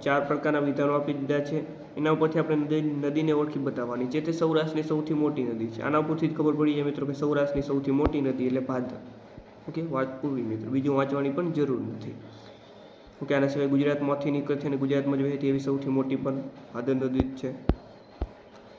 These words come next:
ભારતમાં સેવા ક્ષેત્રે વર્ગીકરણમાં સેવાઓના મુખ્ય કેટલા ભાગ પાડવામાં આવે છે? તો જવાબ આવશે મિત્રો ચાર. ગાંધીનગરમાં આવેલ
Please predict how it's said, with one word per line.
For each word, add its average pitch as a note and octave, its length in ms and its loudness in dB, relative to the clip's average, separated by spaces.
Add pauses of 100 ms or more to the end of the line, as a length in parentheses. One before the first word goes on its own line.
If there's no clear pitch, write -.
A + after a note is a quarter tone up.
(400)
ભારતમાં D3+ 340 4
સેવા D#3+ 280 2
ક્ષેત્રે D#3 340 2
વર્ગીકરણમાં D3+ 760 2
સેવાઓના D3 520 2
મુખ્ય C#3 300 0
કેટલા C#3 320 -2
ભાગ C3 340 -2
પાડવામાં B2 480 0
આવે B2+ 180 0
છે? C3 200 -8 (600)
તો C3 60 -8
જવાબ B2+ 300 -2
આવશે B2+ 200 0
મિત્રો B2+ 300 -6
ચાર. B2 320 -6 (2250)
ગાંધીનગરમાં D#3 720 4
આવેલ D3 200 4